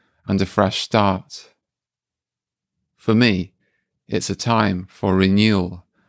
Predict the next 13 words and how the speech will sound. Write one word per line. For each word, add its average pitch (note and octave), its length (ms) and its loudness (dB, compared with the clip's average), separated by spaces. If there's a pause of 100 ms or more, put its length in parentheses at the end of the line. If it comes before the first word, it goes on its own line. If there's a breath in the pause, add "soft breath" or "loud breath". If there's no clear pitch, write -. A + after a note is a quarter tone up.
(160)
and G2 160 0
openness G2+ 800 -2
to - 260 -4
new F#2+ 320 2
possibilities. G2 1200 -2 (2250)
Idioms A#2+ 540 2
are G2 140 4
like F#2+ 480 0 (140)
ornaments G#2 560 2
on F#2+ 120 0
a F#2 60 -2
Christmas - 540 -2
tree, F2+ 420 -4